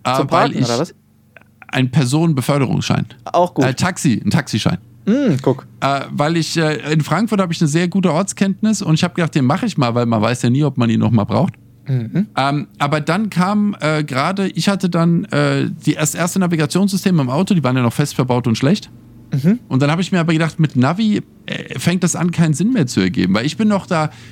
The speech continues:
Speaker 1: äh, mir hatten noch meine Großeltern und so weiter, sind immer mit mir durch die Stadt gelaufen und haben, äh, mich die Straßen auswendig lernen lassen. Weil die gesagt haben, das ist wichtig, damit du dich orientieren kannst und damit du auch mit Leuten reden kannst. Weil,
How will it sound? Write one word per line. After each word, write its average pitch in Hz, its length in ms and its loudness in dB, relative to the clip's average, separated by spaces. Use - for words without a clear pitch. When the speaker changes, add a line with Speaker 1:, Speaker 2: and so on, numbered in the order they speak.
Speaker 1:
äh, 127 100 2
mir 131 160 2
hatten 170 160 -2
noch 135 120 0
meine 127 180 0
Großeltern 151 560 0
und 131 120 -2
so 127 120 -2
weiter, 131 260 0
sind 131 140 0
immer 127 160 4
mit 113 160 -2
mir 113 180 4
durch 110 160 -2
die - 100 -8
Stadt - 240 -2
gelaufen 131 540 0
und 120 240 0
haben, 127 320 0
äh, 113 360 0
mich 131 260 0
die 113 360 0
Straßen 185 420 -2
auswendig 110 480 0
lernen 101 220 0
lassen. - 260 -2
Weil 113 120 2
die 117 80 2
gesagt 117 320 -2
haben, 131 180 2
das 123 120 -2
ist 127 120 0
wichtig, 165 320 0
damit 107 240 2
du - 20 2
dich 113 140 0
orientieren 127 340 2
kannst 120 320 -2
und 110 100 -2
damit 120 220 2
du 131 60 2
auch - 20 2
mit 120 160 2
Leuten 127 240 0
reden 190 300 2
kannst. 117 320 0
Weil, 117 180 2